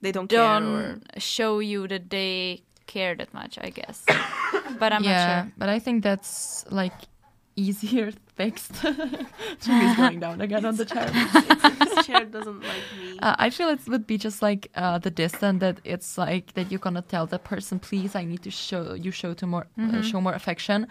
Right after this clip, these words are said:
Speaker 1: Mm.
Speaker 3: But when someone is jealous, I'm really annoyed.
Speaker 2: Mm-hmm.
Speaker 3: Like, really annoyed. Like,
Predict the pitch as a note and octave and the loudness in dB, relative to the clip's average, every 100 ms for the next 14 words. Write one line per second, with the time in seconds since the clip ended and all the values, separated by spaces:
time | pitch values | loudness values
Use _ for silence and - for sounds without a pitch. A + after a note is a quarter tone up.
0 | A3 A3+ A3 A#3 G3 G3 G3 G3 F#3 G3 | -6 -8 -8 -4 -4 -4 -4 -4 0 -2
1 | F#3 - E3+ F3+ G3 - - E3 F3 F3+ | -4 -4 0 2 0 -4 -4 -2 0 0
2 | E3+ E3+ - D3+ G#3 G#3 - _ _ A#3 | 0 -2 0 0 0 -2 -20 _ _ -2
3 | A3+ A3+ A#3 _ F3 F3+ G3 F#3 F3+ F3 | 0 0 -4 _ -4 -2 0 -2 0 0
4 | D#3 E3+ F3 | 0 -2 -2